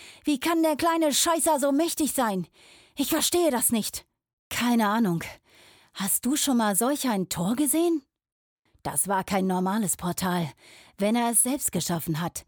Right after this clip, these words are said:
ist mit ihm nicht zu spaßen.“ Roden legte die Stirn in Falten. „Kommst du klar?“,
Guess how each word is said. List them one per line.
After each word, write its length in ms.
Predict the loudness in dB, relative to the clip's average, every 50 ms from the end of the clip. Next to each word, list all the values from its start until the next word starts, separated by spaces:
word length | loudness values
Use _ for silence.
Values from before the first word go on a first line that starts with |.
| _ _ _ _ _ _
ist 280 | -4 -4 -4 -2 -2 0
mit 240 | 0 0 0 -2 -2
ihm 260 | -2 0 2 2 2
nicht 240 | 0 0 -2 -4 -4
zu 160 | -4 -4 -2
spaßen.“ 640 | -4 -4 -4 -4 -4 -2 0 0 0 0 -2 -6 -8 _ _ _ _ _ _ _ _ _ _
Roden 380 | -6 -4 -2 -2 -2 -2 -2 -2
legte 320 | -2 -4 -4 -6 -6 -6
die 140 | -4 -4 -6
Stirn 260 | -6 -6 -8 -6 -6
in 140 | -6 -6 -8
Falten. 460 | -8 -8 -8 -8 -8 -6 -6 -8 -8 -8 _ _ _ _ _ _ _ _ _ _ _ _ _
„Kommst 260 | -4 -2 -2 -2 -2
du 60 | -4
klar?“, 320 | -4 -2 -4 -2 -4 -4